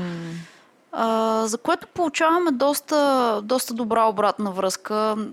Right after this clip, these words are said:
Много от вас ни казват, че се забавляват. Може би тези, които не ни се кефят, просто си замълчават, което е достойно за уважение. А, същевременно получавам аз, а,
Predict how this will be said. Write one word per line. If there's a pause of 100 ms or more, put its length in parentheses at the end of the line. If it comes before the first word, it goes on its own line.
(500)
Много
от
вас
ни
казват,
че
се
забавляват.
Може
би
тези,
които
не
ни
се
кефят,
просто
си
замълчават, (340)
което
е (380)
достойно
за
уважение. (920)
А,
същевременно
получавам
аз, (400)
а,